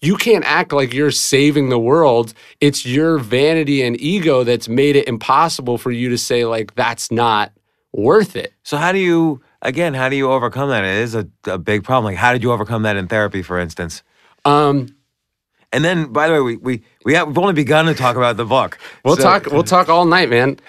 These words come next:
Speaker 1: Uh, I, w-, one of the things my therapist said to me, 'cause she would,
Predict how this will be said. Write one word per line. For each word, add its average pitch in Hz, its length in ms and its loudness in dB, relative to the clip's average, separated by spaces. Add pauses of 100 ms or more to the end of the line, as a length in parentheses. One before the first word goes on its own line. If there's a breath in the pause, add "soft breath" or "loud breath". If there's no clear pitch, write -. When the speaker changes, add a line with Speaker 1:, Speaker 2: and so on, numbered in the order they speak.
(320 loud breath)
Speaker 1:
Uh, 139 440 4 (960)
I, 151 160 0
w-, 156 260 -4 (680)
one 143 260 0
of 214 60 4
the 220 80 2
things 170 220 -2
my 143 120 0
therapist 131 460 -2
said 113 220 -2
to 113 80 -10
me, 110 200 -4 (140 loud breath)
'cause 147 120 0
she 170 120 0
would, 151 140 0